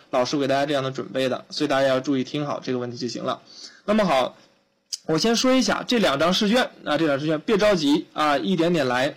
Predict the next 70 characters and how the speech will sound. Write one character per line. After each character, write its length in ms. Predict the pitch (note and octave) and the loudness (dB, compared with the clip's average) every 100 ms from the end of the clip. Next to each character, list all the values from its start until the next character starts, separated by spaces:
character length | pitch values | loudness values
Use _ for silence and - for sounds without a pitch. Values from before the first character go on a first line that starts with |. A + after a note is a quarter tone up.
| _ _ | _ _
一 120 | F3 | -2
点 120 | E3 D#3+ | 0 0
点 100 | C#3+ | 0
来 200 | B2+ C3 | 0 -2
啊。 180 | D3 C#3+ | -2 -4
题 240 | - G#3+ | -2 0
型 160 | F#3+ G#3 | 0 2
我 140 | F#3 | 2
一 80 | G#3+ | 2
会 100 | F3+ | 0
儿 40 | |
我 60 | F3+ | 0
就 60 | |
告 180 | E3 F#3 | 2 2
诉 140 | E3 D3 | 2 -2
你 120 | C3 | -6
了 100 | - | -4
啊， 280 | D#3+ E3+ - - - | 0 0 -2 -14 -8
啊， 140 | D3 C#3+ | -4 -2
你 160 | C#3 | -2
先 280 | C3+ F#3 F#3 - - | 2 2 2 -4 -4
认 260 | B3+ A3 | 0 2
真 200 | G3 G#3+ | 4 2
听， 320 | G3 G#3 G#3 G#3 | 0 -2 -2 0
按 240 | A3 G3+ | 2 4
照 80 | F3+ | 4
我 140 | D3 | 2
这 80 | C#3 | 0
个 60 | D3 | -2
步 220 | A#3+ A#3 | -2 0
骤 120 | D#3+ | 2
走 200 | C3+ C3 | 0 -2
就 60 | D3+ | -4
可 140 | D3 | 0
以 100 | D#3+ | 0
了 200 | C3 - A2+ | 0 -2 -4
啊， 160 | C3+ | -4
不 120 | C3 C#3+ | 0 0
用 100 | C#3+ | 2
着 160 | D3 | 0
急。 260 | C#3 C3 C#3 - - - - - | 0 -2 -4 -12 -20 -20 -20 -4
那 100 | A#3+ | 2
么 120 | B3+ | 2
首 160 | F#3+ D#3+ | 2 2
先 200 | A3 A#3 | 2 2
呢， 80 | |
我 60 | F#3+ | 2
们 100 | C#3+ | 2
来 100 | D3+ | 0
看 300 | - G#3+ E3 | 0 0 0
一 40 | |
下 140 | C3 B2 | 0 -2
啊， 180 | - C3+ | 0 -2
我 60 | |
们 80 | C3+ | 0
来 80 | C#3 | -2
看 180 | E3 C#3+ | -2 -2
一 60 | |
下 140 | B2 - _ _ _ _ _ - - | -4 -8 _ _ _ _ _ -16 -4
这 100 | C4 | 2
个 120 | A#3 | 2
考 240 | G3 F3 - | 2 2 2
试 180 | G#3 | 2
啊， 240 | G#3+ A#2+ - - - | 2 0 -2 -18 -6
它 140 | A#3 | -2
是 60 | A#3+ | 0
根 180 | B3 | 2
据 100 | C4 | 2
什 160 | A3+ C3 | 2 0
么 220 | D3+ F#3+ | 0 -2